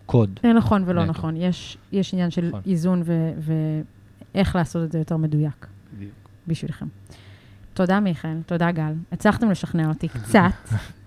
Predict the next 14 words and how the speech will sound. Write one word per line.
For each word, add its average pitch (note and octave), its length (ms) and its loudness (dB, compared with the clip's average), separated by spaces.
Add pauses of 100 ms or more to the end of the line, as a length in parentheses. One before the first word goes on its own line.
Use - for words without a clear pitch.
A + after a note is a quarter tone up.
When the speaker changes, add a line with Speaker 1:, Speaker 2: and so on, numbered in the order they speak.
Speaker 2:
להזיז F3 400 2
אותי F#3 200 0
מה-, E3 420 0
מהקופסה E3 760 -4
של E3+ 220 -4
היה E3 180 -4
צריך F3 220 -10
להיות E3 160 -6
נוסחה. D#3+ 340 -8 (100)
Speaker 3:
כבר - 140 -10
עשינו E3 380 0
Speaker 2:
אמ, D#3 80 -4
Speaker 3:
משהו. - 240 -10 (320)
Speaker 2:
לגמרי. D#3 420 -2